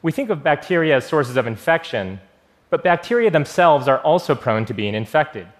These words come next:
in particular by viruses. So about three billion years ago, bacteria evolved a defense mechanism to fight viral infection.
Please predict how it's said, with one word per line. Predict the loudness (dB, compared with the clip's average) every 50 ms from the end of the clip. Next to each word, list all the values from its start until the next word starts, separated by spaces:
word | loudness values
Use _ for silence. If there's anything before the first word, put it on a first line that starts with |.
| _ _ _ _ _ _ _ _ -4
in | -4 -2
particular | -2 -2 0 0 -2 0 0 0 2 2 0
by | 2 2 0 2
viruses. | 2 2 2 2 2 -2 -4 -6 -14 -14 -14 -16 -20 -20 -20 _ _ _ _ _ _ _ _ _ _ _ _ _ _ _ _ _ _ _ _ _ _ _ _
So | 0 2 2
about | 4 4 4 2 2 0
three | -6 -12 -6 -2 0 0 0 0
billion | 0 2 2 4 4 4 2 0 0
years | 2 2 2 2 2 -2
ago, | -2 0 0 -2 -2 -2 -6 -8 -12 -20 -14
bacteria | -2 0 0 0 0 -2 -2 0 0 2 2 2 2
evolved | 0 0 2 4 4 4 2 2 -2
a | -4
defense | -4 -4 -6 0 0 2 2 2 0
mechanism | 0 -2 0 0 -2 -4 -4 -4 -4 -6 -8 -8 -10
to | -12 -14
fight | -12 -4 0 0 0 0 -2 -2
viral | 0 2 2 2 2 0 -2
infection. | -4 -4 -2 -2 -4 -4 -4 -14 -14 -14 -16